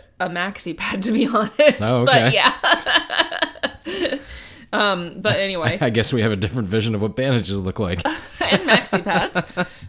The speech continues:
Speaker 1: <clears throat> But, um, yes, thank you. That has been very helpful. We're working ahead a little bit for once. It
Speaker 2: For the first time in a while.
Speaker 1: It's been a while.
Speaker 2: We'll get behind again eventually.
Speaker 1: Oh, yeah.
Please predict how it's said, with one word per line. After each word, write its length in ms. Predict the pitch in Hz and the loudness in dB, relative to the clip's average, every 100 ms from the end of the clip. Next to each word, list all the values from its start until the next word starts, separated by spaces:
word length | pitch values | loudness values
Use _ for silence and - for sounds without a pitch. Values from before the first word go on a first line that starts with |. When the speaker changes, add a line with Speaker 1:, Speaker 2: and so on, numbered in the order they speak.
| - - 330 294 226 202 | -6 -2 0 0 -2 -4
Speaker 1:
<clears throat> 40 | 202 | -2
But, 320 | 202 196 - | 0 0 0
um, 400 | 196 185 180 170 | 2 2 -2 -6
yes, 260 | 185 165 - | -6 -6 -4
thank 320 | 196 190 190 | -4 -4 -6
you. 240 | 165 160 160 | -4 -4 -4
That 200 | 160 - | -6 -6
has 180 | 175 175 | -10 -8
been 180 | 190 175 | -8 -4
very 220 | 170 185 | -4 -4
helpful. 340 | 180 170 196 | -4 -6 -4
We're 100 | 190 | -6
working 340 | 175 214 - 233 | -4 -6 -4 -6
ahead 280 | 233 233 349 | -4 -4 -4
a 40 | |
little 300 | 392 339 330 | -4 -2 -2
bit 380 | 285 330 392 - | -2 -4 -4 -8
for 260 | - 262 | -4 -2
once. 680 | 214 190 180 185 294 415 - | -2 -2 -2 -4 -8 -10 -10
It 120 | 254 - - - | -10 -14 -20 -12
Speaker 2:
For 80 | |
the 80 | 98 | -8
first 240 | 104 127 - | 0 0 2
time 140 | 127 | 0
in 40 | 101 | 0
a 60 | |
while. 320 | 92 92 78 | -2 -2 -2
Speaker 1:
It's 240 | 226 202 - | -2 -4 -4
been 180 | 185 175 | -6 -6
a 80 | 151 | -6
while. 220 | 143 143 | -4 0
Speaker 2:
We'll 100 | 175 | 2
get 100 | 139 | 4
behind 320 | 117 113 107 | 4 2 2
again 400 | 95 101 95 92 90 | 2 0 0 -2 -6
eventually. 560 | 98 92 85 90 85 92 | -4 -4 -4 -4 -4 -2
Speaker 1:
Oh, 160 | 196 | -2
yeah. 360 | 196 170 156 | -2 -2 -2